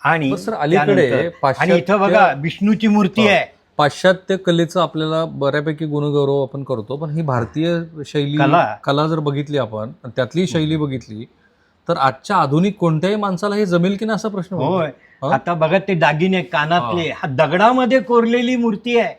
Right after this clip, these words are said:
Speaker 2: हम्म.
Speaker 1: एका हातामध्ये शंख आहे, शंख, चक्र, गदा, पद्म, आणि मांडीवर बसलेली लक्ष्मी आहे विष्णूच्या.
Speaker 2: हम्म.
Speaker 1: इथं दोन गण आहे, इथं
Speaker 2: हम्म.
Speaker 1: गरुड आहे,
Speaker 2: हम्म.
Speaker 1: आणि गरुडाच्या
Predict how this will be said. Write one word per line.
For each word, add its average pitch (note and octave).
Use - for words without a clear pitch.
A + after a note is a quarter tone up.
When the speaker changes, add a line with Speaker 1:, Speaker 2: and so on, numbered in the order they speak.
Speaker 2:
हम्म. A2+
Speaker 1:
एका C#3+
हातामध्ये F#3+
शंख F#3+
आहे, E3
शंख, G3+
चक्र, G3
गदा, E3+
पद्म, D3
आणि D#3
मांडीवर D#3+
बसलेली D3
लक्ष्मी G3
आहे F#3
विष्णूच्या. D3+
Speaker 2:
हम्म. B2
Speaker 1:
इथं D#3
दोन F3
गण D#3
आहे, G#3
इथं C3
Speaker 2:
हम्म. B2
Speaker 1:
गरुड E3+
आहे, C3
Speaker 2:
हम्म. B2
Speaker 1:
आणि C3+
गरुडाच्या E3+